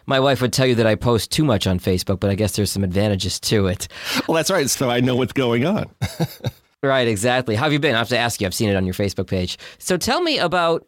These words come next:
Speaker 1: how you first came to the station, how you got involved with the station, and what you did at the station as a student before we get into all the stuff you've done as an alum.
Speaker 2: Sure, yeah. So, uh, the radio bug bit me super early in my life. I was actually in high school at the time and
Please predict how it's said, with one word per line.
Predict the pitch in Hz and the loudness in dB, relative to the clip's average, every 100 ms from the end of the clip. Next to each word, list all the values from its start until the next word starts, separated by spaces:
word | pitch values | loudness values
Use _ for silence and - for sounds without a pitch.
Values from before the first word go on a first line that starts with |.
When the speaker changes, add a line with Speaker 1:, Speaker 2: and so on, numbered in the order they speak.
| _ | _
Speaker 1:
how | - - 208 | -10 -2 0
you | 233 214 | 0 -2
first | - 180 - | 0 0 0
came | - 196 202 | 0 0 2
to | |
the | 170 | 0
station, | 165 - 185 170 180 151 | -2 0 0 2 0 0
how | 147 | 2
you | 160 | 2
got | 151 139 | 2 0
involved | 127 135 156 165 | 0 2 2 0
with | 175 | -2
the | 160 | -4
station, | - 170 160 165 | 0 0 2 2
and | 143 | 2
what | 143 | 2
you | 135 | 0
did | 120 135 135 | 0 2 2
at | 127 | 0
the | 123 | -2
station | - 135 123 123 | 0 0 2 0
as | 117 120 | 2 2
a | 110 | 0
student | - 127 98 85 | 0 0 0 -2
before | 98 123 | -2 0
we | 110 | 2
get | 113 | 2
into | 107 | 2
all | 113 | 0
the | 107 | 0
stuff | 95 107 | 0 0
you've | 104 | 0
done | 95 101 | 0 0
as | 90 95 | 0 0
an | 92 | 0
alum. | 92 92 80 - _ - | 0 -2 -4 -10 _ -4
Speaker 2:
Sure, | - 226 135 | -2 0 0
yeah. | 110 160 98 | 0 0 0
So, | - 147 127 123 113 | 0 0 2 2 2
uh, | 117 117 | 2 0
the | 110 107 | 0 0
radio | 135 202 180 | 0 0 0
bug | 120 131 123 | 0 -2 -2
bit | 92 113 101 | 0 -2 0
me | 107 107 101 | 2 2 0
super | - - 113 147 98 104 | -2 0 0 0 0 2
early | 95 95 | 2 2
in | 95 | 2
my | 98 | 2
life. | 101 85 90 151 - - | 0 0 0 -2 -6 -6
I | 95 | -2
was | 95 104 | 0 0
actually | 104 - 110 | -2 0 0
in | 87 | 0
high | - 107 | 0 -2
school | 127 - 95 90 | 0 0 2 2
at | 87 | 0
the | 73 | -2
time | - 82 82 127 _ - - - - - - - | -2 0 0 -4 _ -20 -20 -20 -20 -20 -12 -4
and | 98 98 98 98 95 95 90 | 0 2 2 2 2 2 -2